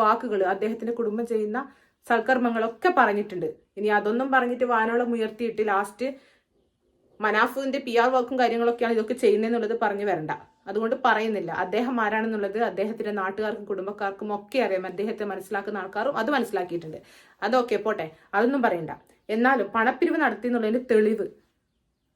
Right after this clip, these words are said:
മനാഫ് ചോദിക്കുന്നുണ്ട്, വെല്ലുവിളിക്കുന്നുണ്ട്. അതിൻ്റെ തെളിവ് കൊണ്ടുപോകാന്നുള്ളത് ജിതിൻ കൊണ്ടുവരട്ടെ, സത്യമായിട്ടുള്ള തെളിവ് തന്നെ കൊണ്ടുവരണേ. ഉണ്ടാക്കിയിട്ടുള്ള കാര്യങ്ങളൊന്നും കൊണ്ടുവന്നേക്കല്ലേ. അതും പൊളിച്ചടക്കാൻ വേണ്ടിയിട്ട് ആൾക്കാരുണ്ടാവും, അത് നീ ശ്രദ്ധിച്ചോ. ഞാൻ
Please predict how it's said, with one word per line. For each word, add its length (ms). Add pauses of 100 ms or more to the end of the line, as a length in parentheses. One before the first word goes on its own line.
(160)
മനാഫ് 300 (120)
ചോദിക്കുന്നുണ്ട്, 560 (160)
വെല്ലുവിളിക്കുന്നുണ്ട്. 800
അതിൻ്റെ 260
തെളിവ് 300
കൊണ്ടുപോകാന്നുള്ളത് 580 (140)
ജിതിൻ 260
കൊണ്ടുവരട്ടെ, 480 (520)
സത്യമായിട്ടുള്ള 580
തെളിവ് 220
തന്നെ 180
കൊണ്ടുവരണേ. 440 (560)
ഉണ്ടാക്കിയിട്ടുള്ള 540
കാര്യങ്ങളൊന്നും 380
കൊണ്ടുവന്നേക്കല്ലേ. 560 (800)
അതും 240
പൊളിച്ചടക്കാൻ 560
വേണ്ടിയിട്ട് 360
ആൾക്കാരുണ്ടാവും, 560 (140)
അത് 120 (100)
നീ 60 (120)
ശ്രദ്ധിച്ചോ. 400 (580)
ഞാൻ 100